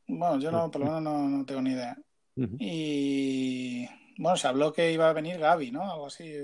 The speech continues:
Speaker 1: al final
Speaker 2: Sí.
Speaker 1: no.
Speaker 2: Sí, sí, sí, exacto.
Speaker 1: Pero bueno,
Speaker 2: Ujú.
Speaker 1: pero bueno, un gran, un gran entrenador. Hablando de, bueno, de estos entrenadores,
Speaker 2: Sí.
Speaker 1: sí que es verdad al principio que yo te mencioné, pero claro, luego viendo la trayectoria que tuvieron en Europa, que era Bilardo y Menotti,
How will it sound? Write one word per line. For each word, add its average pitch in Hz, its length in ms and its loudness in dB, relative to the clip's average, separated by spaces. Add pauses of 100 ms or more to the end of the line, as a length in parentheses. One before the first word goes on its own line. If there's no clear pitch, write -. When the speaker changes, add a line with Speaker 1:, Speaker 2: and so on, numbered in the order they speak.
(240)
Speaker 1:
al 127 120 -16
final 139 260 4
Speaker 2:
Sí. 160 80 10
Speaker 1:
no. 147 240 2 (1120)
Speaker 2:
Sí, 151 280 6 (140)
sí, 123 180 4
sí, 135 280 2 (140)
exacto. 107 400 -2
Speaker 1:
Pero 69 180 -4
bueno, - 60 -16 (420)
Speaker 2:
Ujú. 101 60 -12 (280)
Speaker 1:
pero - 120 -6
bueno, - 200 -8 (100)
un 170 220 0
gran, 165 220 8
un 202 120 4
gran 185 200 2
entrenador. 147 520 -8 (260)
Hablando 165 400 2
de, 185 100 2
bueno, 175 200 0
de 147 120 -4
estos 165 240 -8
entrenadores, 175 680 -2 (440)
Speaker 2:
Sí. 98 300 4
Speaker 1:
sí 170 220 -8
que 170 120 0
es 160 60 0
verdad 165 180 6
al 170 80 6
principio 165 520 -10
que 139 120 -14
yo 143 240 -10
te 143 100 -14
mencioné, 147 380 -6
pero 127 160 -8
claro, 123 180 -10
luego 139 380 -10 (260)
viendo 147 320 -4
la 147 140 -2
trayectoria 143 440 -6
que 147 100 -4
tuvieron 139 300 0
en 135 240 2
Europa, 143 460 -2
que 147 60 -8
era 139 120 -2
Bilardo 143 400 4
y 139 40 2
Menotti, 151 480 2